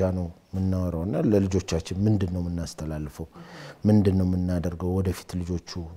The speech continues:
ሲሆኑ? እና የእኛ፣ እ፣ እዚህ ጋር እርስ በርስ መጣላት፣ አሁን እዚህ ጋር ሌላ ሀገር ነን ያለ ነው። ተስማምተን አንድ ሆነን ሀገራችንን ማሳደግ የሚል፣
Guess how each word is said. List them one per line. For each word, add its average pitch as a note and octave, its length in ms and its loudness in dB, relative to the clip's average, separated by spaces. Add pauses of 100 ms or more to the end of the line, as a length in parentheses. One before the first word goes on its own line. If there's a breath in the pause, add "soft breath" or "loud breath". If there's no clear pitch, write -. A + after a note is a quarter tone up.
ሲሆኑ? E2 400 -10 (140)
እና F#2+ 160 -8 (1200 loud breath)
የእኛ፣ G#2+ 360 6 (800)
እ፣ F#2+ 80 -8 (280)
እዚህ F2 260 -6
ጋር F2+ 140 0
እርስ - 180 -4
በርስ E2+ 260 -4 (200)
መጣላት፣ F2+ 640 -2
አሁን F#2 240 0
እዚህ F2+ 180 -2
ጋር C#3+ 180 2
ሌላ G#2 280 8
ሀገር F2+ 280 0
ነን D#2+ 240 -6
ያለ D#2 300 -8
ነው። C#2+ 140 -16 (160)
ተስማምተን E2 640 -4
አንድ F2 240 -2
ሆነን A2+ 300 -2 (180)
ሀገራችንን E2+ 760 -2
ማሳደግ F2 580 -4
የሚል፣ G2 320 2